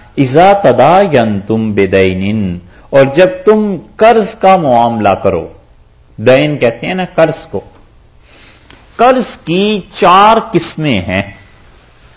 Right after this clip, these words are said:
اور اللہ تعالی نے اس آیت کریمہ میں تین قسموں کا ذکر کیا ہے۔ ایک تو یہ ہے،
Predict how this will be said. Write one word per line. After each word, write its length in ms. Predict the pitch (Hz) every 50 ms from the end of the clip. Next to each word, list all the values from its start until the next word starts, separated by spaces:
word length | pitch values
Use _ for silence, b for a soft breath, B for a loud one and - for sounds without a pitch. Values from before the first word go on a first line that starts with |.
| b b b b b b -
اور 120 | 156 156
اللہ 260 | - - 170 170 175 175
تعالی 440 | 180 175 165 160 165 175 185 214 233
نے 160 | 240 220 190 -
اس 200 | 214 202 - 208 -
آیت 260 | 156 160 160 160 151 131
کریمہ 380 | 147 131 127 131 135 135 135 135
میں 220 | 139 151 165 170 165 170 -
تین 320 | - 180 202 220 220 220 202 214
قسموں 360 | - 151 - - - 151 151
کا 120 | 143 135 107
ذکر 300 | 104 107 107 104 - - - -
کیا 260 | - 92 90 87 85
ہے۔ 140 | 85 - - - - _ _ _ _ _ _ _ _ _ _ _ _ _ _ _ _ _ _ _ _ _ _ _ _ b b b b b b b b b -
ایک 380 | 202 214 240 277 - - -
تو 100 | 226 196
یہ 260 | 170 147 139 127 110 113
ہے، 360 | 123 107 107 117 127 131